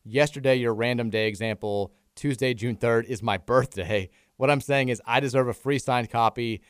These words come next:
and maybe potentially royalties when this project makes you rich. That is kind of a, a wild thing. Remember yesterday, 'cause we were talking about how you, you'd messed up two sayings. They still kind of meant the same thing, but they weren't. And, uh, you know, they weren't great Trevorisms. And I was like, "They can't all be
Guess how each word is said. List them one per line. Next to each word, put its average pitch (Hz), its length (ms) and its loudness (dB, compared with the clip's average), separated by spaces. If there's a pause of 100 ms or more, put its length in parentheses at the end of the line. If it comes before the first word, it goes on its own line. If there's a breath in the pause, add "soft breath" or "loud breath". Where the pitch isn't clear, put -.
(220 soft breath)
and 110 200 -4
maybe 123 240 0
potentially 120 520 -6
royalties 107 680 -2
when 104 100 -8
this 101 120 -10
project 104 400 -4
makes 101 200 -10
you 95 80 -12
rich. 92 320 -14
That 135 120 2
is 170 100 0
kind 151 160 -2
of 117 60 -2
a, 120 120 -8
a 117 60 -8
wild 107 300 -4
thing. 98 220 -14 (500)
Remember 151 180 0
yesterday, 151 600 0
'cause 143 120 -8
we 147 80 -2
were 147 60 0
talking 135 240 2
about 127 140 -2
how 120 80 -2
you, 123 360 -6 (360 soft breath)
you'd 139 160 -6
messed 156 280 4
up 156 140 2
two 160 160 -2
sayings. 135 580 -2 (360)
They 160 80 4
still 202 180 4
kind 170 340 4
of 165 80 2
meant 165 180 0
the 147 60 -6
same 151 260 0
thing, 143 380 0
but 117 120 -6
they 127 100 2
weren't. 127 260 0 (300 soft breath)
And, 170 120 0
uh, 185 40 0 (100)
you 180 180 -8
know, 160 60 2
they 156 120 4
weren't 160 240 2
great 147 260 0
Trevorisms. 151 720 2 (320)
And 165 80 4
I 170 60 10
was 175 80 6
like, 170 160 2
"They 185 100 2
can't - 260 -2
all 165 260 8
be 143 360 2